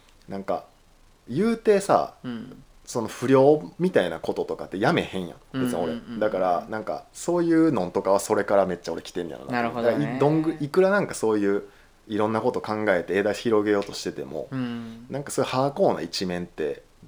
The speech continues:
Speaker 1: どうしても残ってしまうとか、
Speaker 2: 確かに確かに。
Speaker 1: そういうのは俺結構あの頃のニューヨークみたいなのがすげえある
Speaker 2: あー。
Speaker 1: っていう感じかな。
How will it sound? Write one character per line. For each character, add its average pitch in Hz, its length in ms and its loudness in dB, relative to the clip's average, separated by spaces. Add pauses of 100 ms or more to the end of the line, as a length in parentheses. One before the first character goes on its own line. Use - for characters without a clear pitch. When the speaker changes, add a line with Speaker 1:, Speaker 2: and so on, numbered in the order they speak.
Speaker 1:
ど 131 160 8
う 139 60 4
し - 60 -4
て 196 80 2
も 92 100 2
残 101 220 0
っ - 40 -16
て - 120 -6
し - 160 -4
ま 87 100 -2
う 90 80 -4
と 87 80 -6
か、 - 60 -8
Speaker 2:
確 - 120 -6
か 107 60 -4
に 104 100 -14
確 - 280 -16
か 107 60 -16
に。 107 60 -16 (220)
Speaker 1:
そ 185 220 2
う - 20 8
い 190 40 6
う - 20 6
の 117 100 4
は 92 100 4
俺 92 160 2
結 101 160 -4
構 90 120 0
あ 117 40 4
の 131 140 2
頃 117 260 4
の 78 120 -6
ニ 87 100 -6
ュ 87 120 -4
ー - 20 -2
ヨ 85 160 -4
ー - 40 -16
ク - 220 -20
み 90 100 -10
た 87 100 -6
い 85 40 -10
な 90 80 -6
の 104 60 -6
が 104 60 -4
す - 180 -12
げ 76 140 -8
え 64 40 -8
あ 62 80 -8
る 65 220 -14
Speaker 2:
あ 117 1300 0
ー。 - 20 -14
Speaker 1:
っ - 20 -16 (140)
て 90 100 -8
い - 20 -8
う 80 40 -10
感 85 180 -6
じ 82 80 -10
か 78 60 -12
な。 64 80 -14